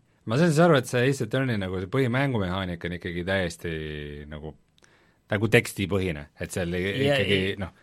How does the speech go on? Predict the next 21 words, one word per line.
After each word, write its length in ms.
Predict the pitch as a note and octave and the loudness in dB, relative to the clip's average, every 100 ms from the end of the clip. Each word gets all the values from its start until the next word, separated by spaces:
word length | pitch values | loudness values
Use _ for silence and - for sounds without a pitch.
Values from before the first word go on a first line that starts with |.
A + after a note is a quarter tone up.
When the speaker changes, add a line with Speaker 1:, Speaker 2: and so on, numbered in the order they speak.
| _ | _
Speaker 1:
mehaanika 480 | A#2 C#3 D#3+ A#2 A2+ | 4 6 6 4 0
mõttes 300 | A2 G#2+ F#2 | 0 0 -2
seal 160 | G#2+ G#2 | 0 2
mängu, 300 | A2 G2 G#2+ | 4 2 2
muid 300 | A#2+ B2+ F#2+ | 4 4 4
mehaanikaid 540 | F#2+ G2+ F2+ - F#2 | 2 2 0 -2 -2
ei 40 | F#2+ | 0
toimi. 280 | G2 E2+ D#2+ | 0 0 0
Speaker 2:
Sul, 140 | D#3+ | -2
sul 220 | D#3+ G#3 F#3 | 4 4 4
on 80 | E3+ | 0
põhi-, 580 | - A3 E3+ E3 D#3+ E3+ | 4 6 6 2 -8 -4
põhiasi 380 | G3+ G3+ D#3 C#3 | 0 2 2 0
on 80 | B2 | 0
see, 140 | C#3+ | 0
et 100 | B2 | 0
sul 160 | D#3+ D3 | -2 -2
on, 180 | C3+ C3 B2+ | -2 -2 -4
äh, 340 | B2+ B2+ B2+ C3 - | -2 -2 -4 -8 -18
oma 180 | - C3+ | -2 2
inventar, 480 | F#3+ G#3 B2+ C3+ | 6 6 4 -2